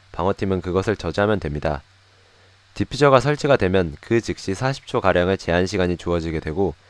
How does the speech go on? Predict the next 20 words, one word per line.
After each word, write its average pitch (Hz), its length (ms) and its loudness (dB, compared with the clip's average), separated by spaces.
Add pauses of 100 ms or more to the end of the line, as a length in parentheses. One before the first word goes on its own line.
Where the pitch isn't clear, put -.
(260)
시간 131 360 2
내에 104 180 4
방어팀이 90 480 0
해체를 113 320 -2
못하게 90 320 -4
되면 87 380 -4
공격팀의 92 560 -2
승리가 104 320 -2
됩니다. - 360 -6 (760)
만약에 113 360 4
디퓨저를 127 580 2
제한 107 240 6
시간 117 200 2
동안 101 260 2
방어팀이 107 480 0
해체하게 120 360 -2
된다면 85 440 -2 (100)
방어팀의 107 460 0
승리가 123 320 0
되며 76 320 -4